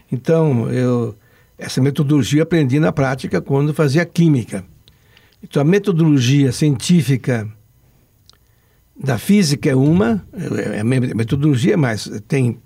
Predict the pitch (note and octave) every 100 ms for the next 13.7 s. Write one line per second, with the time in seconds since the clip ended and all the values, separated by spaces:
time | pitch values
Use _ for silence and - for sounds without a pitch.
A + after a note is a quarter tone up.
0 | _ - G2+ B2+ A2 C#3 - C#3 - -
1 | E3 - - - _ C3+ A#2 A#2 B2 C3
2 | - A2 A2 G2+ - _ _ - - _
3 | A#2 A2+ G#2+ A2 G#2 A#2 A#2 A2+ B2+ A#2+
4 | C3 E3+ D3+ E3+ F#3+ G3 E3 - _ _
5 | _ _ - D#3+ E3 E3+ D#3 F3+ F#3+ E3+
6 | F3 - E3+ D#3 E3+ E3+ D3 B2 D3 C3+
7 | C#3+ B2+ B2 D3 B2+ - F3+ G3+ C3+ A#2+
8 | G#2 - - _ _ _ _ - C#3 C3
9 | B2+ E3+ D#3+ D3 C3+ C3 - E3 F3+ F3+
10 | D#3+ D3 B2+ A#2+ B2 B2 B2 B2 B2 -
11 | D3 D#3 F3 D#3+ C3 B2+ B2+ A#2+ - D3
12 | C3+ C3 B2+ B2+ - D#3 C#3+ B2 A#2+ -
13 | C#3+ C#3+ C#3+ B2 C3 B2+ A2+